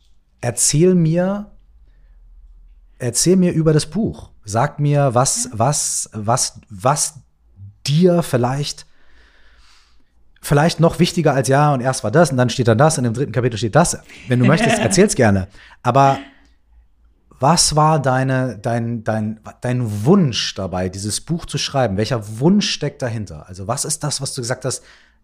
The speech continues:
Speaker 1: das ist das, was ich möchte, was Menschen sich daraus mitnehmen? Vielleicht auch wieder auf diese Linie zu gucken, so, ne? Dieses, okay, ich hab
Speaker 2: Mhm.
Speaker 1: was bekommen von anderen Menschen und jetzt kann ich auch was weitergeben.
Speaker 2: Ja.
Speaker 1: Wa-, was ist es? Was, welcher Wunsch, welche,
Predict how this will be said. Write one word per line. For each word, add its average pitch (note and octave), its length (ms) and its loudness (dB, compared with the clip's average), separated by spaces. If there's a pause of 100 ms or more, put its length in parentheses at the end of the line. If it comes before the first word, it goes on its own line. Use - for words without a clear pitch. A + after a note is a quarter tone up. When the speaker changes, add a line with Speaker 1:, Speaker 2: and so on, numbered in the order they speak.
Speaker 1:
das C#3+ 240 -4
ist D#3 200 -4
das, D3+ 200 0
was B2+ 160 0
ich - 200 -8 (400)
möchte, D3+ 800 -2 (1500)
was B2 440 0 (220)
Menschen B2 360 -2
sich G#2+ 140 -8
daraus A2 320 -6
mitnehmen? G#2+ 320 -4
Vielleicht B2+ 240 -2
auch B2 180 -6
wieder C#3+ 220 2
auf B2 140 -4
diese B2 200 -2
Linie C#3+ 400 2
zu - 160 -8
gucken, E2 340 -16
so, E2+ 200 -12
ne? A#2+ 160 -2
Dieses, B2 400 -6
okay, B2 160 -12
ich F#3+ 220 -8
hab C#3+ 100 -8
Speaker 2:
Mhm. - 60 -10
Speaker 1:
was C3+ 140 -10
bekommen C3+ 360 -8
von B2 160 -12
anderen B2+ 200 -10
Menschen D3+ 440 -8 (260)
und A2 120 -6
jetzt C3 180 -4
kann C3 160 -6
ich A#2+ 200 -12
auch B2+ 140 -10
was G#2+ 180 -6
weitergeben. F#2 460 -4
Speaker 2:
Ja. A#2+ 140 -2
Speaker 1:
Wa-, G2 60 -8
was A#2+ 160 -4
ist - 220 -8
es? - 180 -12
Was, G#2 360 -8
welcher A#2 320 -4
Wunsch, C3+ 320 -4
welche, A2+ 400 -4